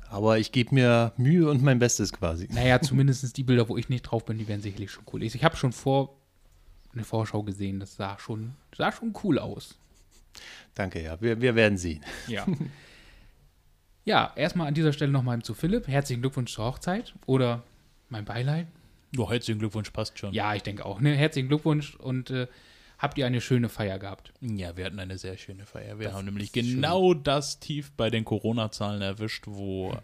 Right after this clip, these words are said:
Speaker 3: eigentlich so gut wie alles möglich war. Ähm, zwei, drei Wochen später, also sprich jetzt langsam, hätte das alles von den Fallzahlen ja schon wieder anders ausgesehen, aber dadurch, dass die Zahlen da so schön niedrig waren, auch über so einen langen Zeitraum, hatten wir dann auch die Möglichkeit, dadurch, dass dann unsere ganzen Gäste genesen,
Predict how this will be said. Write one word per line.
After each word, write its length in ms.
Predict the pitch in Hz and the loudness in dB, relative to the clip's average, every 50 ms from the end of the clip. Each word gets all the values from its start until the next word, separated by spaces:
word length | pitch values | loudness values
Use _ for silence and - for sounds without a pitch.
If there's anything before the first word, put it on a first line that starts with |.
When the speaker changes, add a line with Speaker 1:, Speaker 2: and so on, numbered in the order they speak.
| - - _ | -14 -16 _
Speaker 3:
eigentlich 380 | - 123 147 156 151 160 160 143 | -2 -2 -2 0 0 -2 0 0
so 100 | 151 147 | 2 2
gut 140 | 175 160 | 2 2
wie 180 | 156 175 - - | 2 0 0 4
alles 320 | - 196 240 240 226 - - | 4 4 4 4 2 2 2
möglich 420 | 185 196 220 - - 104 101 - | 2 2 2 0 -2 -4 -2 0
war. 300 | 107 104 101 110 143 156 - - - - - - - - - - - - - - _ | 0 2 2 2 0 -4 -6 -10 -16 -18 -18 -18 -18 -18 -18 -20 -20 -20 -20 -20 _
Ähm, 840 | - 151 156 143 135 131 131 131 127 127 127 127 127 127 127 131 131 123 | 0 4 6 6 8 6 6 4 2 2 0 0 0 0 -2 -2 -4 -4
zwei, 200 | - - 143 139 | -2 0 0 4
drei 180 | 131 131 127 127 | 4 4 6 6
Wochen 180 | 123 123 127 | 4 4 4
später, 380 | 120 - - 139 139 135 135 127 | 0 0 -2 -2 0 2 2 2
also 220 | 110 117 117 113 | 2 0 -2 -4
sprich 280 | - - - 113 104 98 | -4 -2 -4 -4 -2 0
jetzt 320 | 110 123 160 156 - - | 2 2 2 2 0 -2
langsam, 380 | 131 123 127 131 123 131 123 120 | -2 -2 0 0 0 2 2 2
hätte 180 | 117 120 127 | 2 0 0
das 200 | 123 117 107 - | 0 0 -2 -2
alles 260 | 95 98 110 113 110 - | -2 -4 -2 -2 -4 -4
von 140 | - 113 | -4 -2
den 140 | 107 107 104 | -2 -2 -2
Fallzahlen 440 | - - 107 107 104 - 113 107 107 | -2 -2 -2 -2 -2 -4 -4 -4 -2
ja 140 | 107 104 101 | -4 -6 -6
schon 180 | - 120 117 | -6 -8 -8
wieder 160 | 117 117 123 95 | -6 -6 -6 -6
anders 240 | 123 139 131 131 | -4 -4 -4 -4
ausgesehen, 560 | - 104 120 - - 123 113 113 117 117 117 113 | -4 -6 -8 -6 -6 -6 -4 -4 -4 -4 -4 -6
aber 400 | 104 107 104 107 104 104 104 - - - - - - - - | -6 -4 -4 -4 -4 -4 -6 -8 -12 -20 -20 -20 -20 -16 0
dadurch, 340 | - 120 110 113 117 113 107 | 4 4 4 4 4 0 0
dass 220 | - 123 113 - | -2 -4 -6 -4
die 180 | - 127 120 117 | -4 -4 -4 -4
Zahlen 280 | - - 127 123 123 127 | -2 -2 -2 -2 0 -2
da 100 | 120 117 | -2 -2
so 160 | - 208 196 | -2 -2 -2
schön 240 | - - 196 185 190 | 0 0 0 0 0
niedrig 420 | 214 240 - - 110 104 104 - | -2 -2 -2 -2 -2 -2 -2 -4
waren, 160 | 113 107 110 | -4 -2 -2
auch 80 | 110 120 | -2 0
über 180 | 123 120 113 | 0 0 0
so 120 | 110 117 107 | 0 0 -2
einen 100 | 107 113 | -2 -2
langen 240 | 107 107 107 107 104 | -2 -2 -4 -4 -6
Zeitraum, 500 | - 131 139 147 147 - - 107 107 101 | -4 -4 -4 -4 -6 -6 -8 -6 -6 -6
hatten 140 | 107 - 110 | -8 -8 -8
wir 60 | 107 | -8
dann 140 | 104 104 107 | -8 -8 -8
auch 100 | 107 - | -10 -8
die 100 | - 110 | -8 -8
Möglichkeit, 640 | 110 107 107 - 113 110 113 - - 110 104 - | -6 -6 -8 -8 -8 -10 -8 -8 -8 -8 -6 -4
dadurch, 240 | 104 98 101 101 - | -6 -6 -6 -8 -8
dass 280 | - 101 104 - - - | -10 -10 -10 -10 -10 -10
dann 160 | - 113 - | -10 -10 -10
unsere 280 | 107 104 - 110 104 | -10 -10 -8 -8 -6
ganzen 300 | 101 104 104 - - 110 | -6 -6 -6 -6 -8 -6
Gäste 320 | 98 101 101 - - - 113 | -6 -6 -6 -6 -10 -10 -8
genesen, 640 | 120 120 135 151 160 156 156 151 143 151 151 143 | -6 -6 -4 -2 0 0 -2 -2 -4 -6 -6 -6